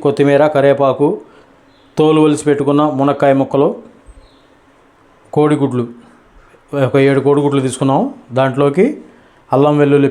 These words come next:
పేస్టు, తాలింపు గింజలు, కారం, పసుపు, ఉప్పు.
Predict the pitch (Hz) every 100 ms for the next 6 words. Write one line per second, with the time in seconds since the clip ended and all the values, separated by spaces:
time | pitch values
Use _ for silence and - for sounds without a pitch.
0 | 139 135 - 156 214 - _ _ _ _
1 | _ _ _ _ 139 143 151 143 139 135
2 | 139 147 - - 135 139 139 151 - -
3 | 135 - - 147 185 - _ _ _ _
4 | _ 143 123 135